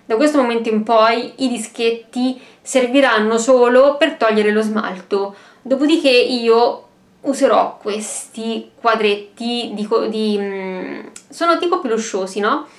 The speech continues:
Eh, ottimi perché si lavano in lavatrice, si usano uno al giorno, quindi sono anche igienici,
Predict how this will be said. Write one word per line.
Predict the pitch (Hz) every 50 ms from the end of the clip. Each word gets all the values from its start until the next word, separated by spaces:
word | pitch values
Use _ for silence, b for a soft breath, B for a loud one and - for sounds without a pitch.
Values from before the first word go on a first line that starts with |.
| B B B B B B B B - -
Eh, | 226 226 226 226 - -
ottimi | - 247 220 220 220 - 226 226 214
perché | 240 240 - 247
si | 214 - 247
lavano | 240 262 294 320 320 285
in | 277 262
lavatrice, | 254 254 254 262 262 254 247 240 233 220 226 247 240 240 247
si | 247 240 -
usano | 254 220 220 240 226 220 226 220
uno | - 311 339 302
al | 294 277 269
giorno, | - 254 247 254 247 247 240 247 240 247 247 247 240 B B B
quindi | _ - 254 254 240
sono | 220 233 226 214
anche | 220 254 285 277 - 240
igienici, | 214 214 220 254 240 233 233 240 240 - - 254 247 247 247